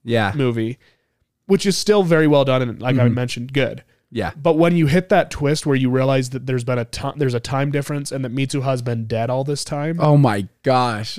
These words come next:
Speaker 1: I remember watching it and I'm just like,
Speaker 2: And
Speaker 1: "There's
Speaker 2: the,
Speaker 1: no way.
Speaker 2: the
Speaker 1: There's
Speaker 2: mu-,
Speaker 1: no way."
Speaker 2: the music drops and you just hear,
Speaker 1: Mm-hmm.
Speaker 2: like, animals and wind and
Speaker 1: Yeah.
Speaker 2: birds.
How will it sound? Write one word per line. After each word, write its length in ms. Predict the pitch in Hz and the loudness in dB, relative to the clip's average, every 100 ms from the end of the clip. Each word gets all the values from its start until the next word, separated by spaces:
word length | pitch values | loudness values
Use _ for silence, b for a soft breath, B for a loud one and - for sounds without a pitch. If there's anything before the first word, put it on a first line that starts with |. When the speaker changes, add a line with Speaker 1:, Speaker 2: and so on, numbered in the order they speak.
| - | -10
Speaker 1:
I 160 | 156 190 | -2 0
remember 460 | 226 220 208 185 | 2 4 2 2
watching 420 | 170 160 160 - 143 | 4 4 2 0 -2
it 60 | |
and 80 | 123 | -2
I'm 140 | 135 147 | 0 0
just 180 | 147 | 2
like, 220 | 151 123 - _ _ _ _ | 2 0 -4 _ _ _ _
Speaker 2:
And 100 | 202 | 4
Speaker 1:
"There's 140 | 185 190 | 4 6
Speaker 2:
the, 60 | 180 | 6
Speaker 1:
no 180 | 170 | 6
way. 340 | 151 143 104 101 | 6 4 2 2
Speaker 2:
the 80 | 190 | 4
Speaker 1:
There's 220 | 202 208 | 6 6
Speaker 2:
mu-, 80 | 196 | 6
Speaker 1:
no 280 | 196 208 196 | 8 6 6
way." 280 | 175 127 107 | 4 2 4
Speaker 2:
the 60 | 180 | 4
music 380 | 196 220 196 139 | 6 4 0 0
drops 460 | 127 156 196 - | 2 2 0 -4
and 100 | 156 | -2
you 80 | 147 | 0
just 180 | 143 147 | 2 2
hear, 100 | 160 | 4
Speaker 1:
Mm-hmm. 40 | 147 | 2
Speaker 2:
like, 140 | 131 127 | 0 -2
animals 720 | 131 143 131 131 131 127 - | -2 0 0 0 0 -2 -6
and 500 | 131 127 120 117 113 _ | -4 -2 -2 -6 -10 _
wind 640 | 165 139 139 139 139 135 135 | -4 0 4 4 2 0 -2
and 120 | 135 | 0
Speaker 1:
Yeah. 140 | 117 110 | 2 4
Speaker 2:
birds. 600 | 123 131 131 131 - | 2 2 0 -2 -8